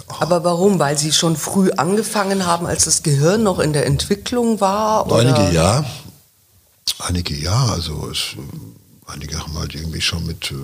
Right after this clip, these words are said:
Speaker 1: dreizehn, vierzehn angefangen zu kiffen, ne, und mit sechzehn Jahren schon mal ein bisschen Ecstasy und dieses und jenes genommen und dann wieder ein bisschen Heroin zum Runterkommen,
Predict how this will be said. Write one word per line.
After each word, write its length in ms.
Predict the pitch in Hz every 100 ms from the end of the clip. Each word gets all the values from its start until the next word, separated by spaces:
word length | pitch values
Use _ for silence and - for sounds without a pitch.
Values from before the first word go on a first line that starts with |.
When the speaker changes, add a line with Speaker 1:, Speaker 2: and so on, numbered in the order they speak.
| 87
Speaker 1:
dreizehn, 360 | 80 87 -
vierzehn 360 | 80 90 - 73
angefangen 440 | 69 82 - 87
zu 140 | - 98
kiffen, 340 | 120 117 101
ne, 120 | 95
und 160 | 92 87
mit 140 | 82
sechzehn 420 | 90 90 - 85 80
Jahren 300 | 78 80 -
schon 120 | 76
mal 80 | 76
ein 60 |
bisschen 220 | - -
Ecstasy 520 | - - 87 98 92 90
und 180 | 82
dieses 240 | 85 90 90
und 140 | 73
jenes 320 | 87 101 92 -
genommen 440 | 95 87 87 87
und 160 | 82 82
dann 180 | 80 80
wieder 180 | 85
ein 200 | 80 -
bisschen 260 | 76 - 78
Heroin 380 | 78 76 87 95
zum 180 | 82 76
Runterkommen, 640 | 113 107 101 95 95